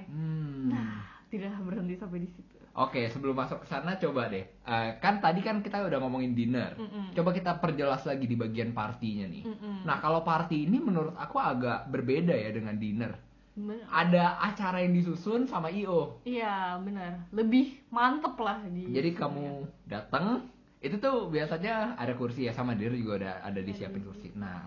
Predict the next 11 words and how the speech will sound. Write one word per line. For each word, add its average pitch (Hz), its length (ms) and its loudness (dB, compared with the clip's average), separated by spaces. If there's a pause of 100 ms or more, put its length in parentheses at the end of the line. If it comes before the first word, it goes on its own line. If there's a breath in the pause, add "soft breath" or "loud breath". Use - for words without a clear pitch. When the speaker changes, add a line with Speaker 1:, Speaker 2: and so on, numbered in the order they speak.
(140)
Speaker 1:
udah 110 200 -4
ada 117 220 -2
rundown 156 480 0
acaranya 165 680 -2
tuh. 135 400 0
Speaker 2:
Iya, 196 300 0
di 190 100 -6
situ. 208 320 -10 (220)
Mesti 190 220 -4
jam 208 160 0
segini 170 460 -4